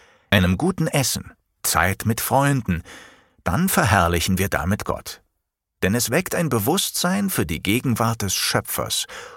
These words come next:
und all die Schönheit, die uns umgibt. Und wenn wir all das in einer Haltung der Dankbarkeit tun,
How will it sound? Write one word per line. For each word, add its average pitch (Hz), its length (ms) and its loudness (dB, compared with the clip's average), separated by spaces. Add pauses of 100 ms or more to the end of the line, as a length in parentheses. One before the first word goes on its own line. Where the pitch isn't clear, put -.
und 90 240 2
all 165 160 2
die 147 180 2
Schönheit, 87 720 0
die - 100 -6
uns 82 160 -6
umgibt. 80 580 -8 (640)
Und 95 140 2
wenn 117 140 4
wir - 160 4
all 185 160 4
das - 320 2
in 127 200 -2
einer 101 280 2
Haltung 135 340 2
der 120 120 2
Dankbarkeit 98 680 0
tun, - 380 -4